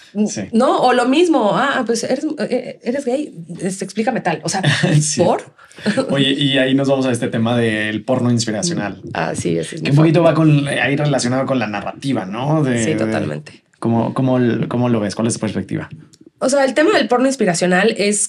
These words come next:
Speaker 2: como, eh, el tema de, de buscar inspiración en una persona que tiene discapacidad basado solo en su discapacidad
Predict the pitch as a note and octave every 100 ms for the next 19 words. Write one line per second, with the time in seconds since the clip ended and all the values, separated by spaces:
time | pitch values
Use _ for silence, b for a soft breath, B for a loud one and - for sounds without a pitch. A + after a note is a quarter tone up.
0 | _ B3+ A#3+ G#3 - - _ _ - G3+
1 | F#3+ D#3 F3 - F#3+ G3 G#3+ A#3 G#3 E3+
2 | F3+ F3 E3+ E3 D#3+ D#3 D3+ - _ _
3 | _ _ _ _ F3+ F3+ G#3 G#3+ A#3 A3
4 | F3 D#3 F#3+ G3+ G3+ F#3+ E3 F#3 F3 E3+
5 | F3+ F3 D3+ D3+ F3+ A3+ F#3 D3+ E3+ F3
6 | F3+ D#3+ D#3 C#3+ B2 - - - -